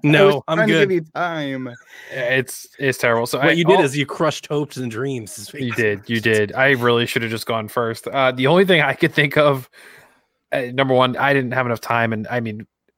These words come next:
Speaker 3: I don't really know. You know, Donnie gets a lot of flack for liking all the Gen one Pokemon. I'm with him
Speaker 1: All
Speaker 3: on
Speaker 1: I
Speaker 3: that.
Speaker 1: like.
Speaker 3: Like,
Speaker 2: Yeah, I'm there as well.
Speaker 3: So I,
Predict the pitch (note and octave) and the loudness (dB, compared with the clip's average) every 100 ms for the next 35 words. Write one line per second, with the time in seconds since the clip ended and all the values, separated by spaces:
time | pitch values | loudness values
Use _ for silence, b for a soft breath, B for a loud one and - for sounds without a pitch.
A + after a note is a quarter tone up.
0 | _ - C3 A#2 A2 A#2 A2+ A2 A2 G#2+ | _ -4 0 0 -2 -4 -4 -4 -4 -4
1 | G#2 - _ _ _ - - - _ D3+ | -6 -10 _ _ _ -20 -20 -20 _ 0
2 | C3 B2 D3+ E3 D3 C#3 B2 A#2 C#3 B2 | 2 2 2 2 2 4 2 2 2 2
3 | - B2 A2+ A#2 B2 A#2 A2+ A2+ A#2 A2+ | 2 -2 0 -2 -2 -4 -4 -2 0 0
4 | A2 A2+ B2 A#2+ C3 C#3 D3 C#3+ _ C#3 | -2 0 -2 -2 -2 -2 -2 -6 _ 0
5 | C3+ B2 C3 D#3 D3+ C#3+ A#2 E3 A2+ - | 0 2 2 2 4 4 2 0 -2 -6
6 | D3 C#3+ C#3 - E3 E3+ D3 - C3+ B2+ | 0 2 2 2 2 4 2 0 0 0
7 | A#2+ A2 - G2+ G2+ - F#3 D#3 C#3+ | 0 -4 -8 -8 -8 -2 0 2 0